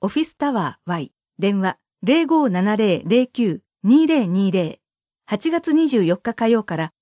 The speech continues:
九月五日日曜までは、午前八時から午後十時、九月六日月曜以降は、午前九時から午後五時、土曜日曜を除く。お知らせは、同委員会ホームページからもご覧いただけます。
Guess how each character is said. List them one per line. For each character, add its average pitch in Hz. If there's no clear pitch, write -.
九 330
月 311
五 175
日 196
日 185
曜 240
ま 175
で 165
は、 -
午 302
前 277
八 214
時 208
か 180
ら 147
午 240
後 214
十 180
時、 -
九 349
月 330
六 226
日 247
月 233
曜 269
以 247
降 196
は、 165
午 285
前 285
九 262
時 240
か 202
ら 160
午 233
後 185
五 180
時、 -
土 202
曜 311
日 214
曜 226
を 170
除 175
く。 -
お 175
知 220
ら 226
せ 214
は、 196
同 302
委 -
員 247
会 175
ホ 262
ー -
ム 285
ペ 285
ー -
ジ 226
か 226
ら 208
も 180
ご 185
覧 185
い 180
た 170
だ 175
け 165
ま 165
す。 -